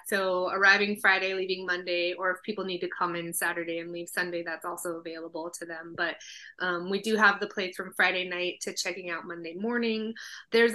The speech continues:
actually, looking now, only seven spots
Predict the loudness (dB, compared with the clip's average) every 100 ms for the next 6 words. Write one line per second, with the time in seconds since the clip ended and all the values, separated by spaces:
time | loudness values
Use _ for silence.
0 | 0 -2 0 0 0 2 0 -2 -6 -4
1 | -2 -2 0 2 4 4 4 2 0 0
2 | 0 0 0 -6 -8 -8 -8 -8 -10 -4
3 | -4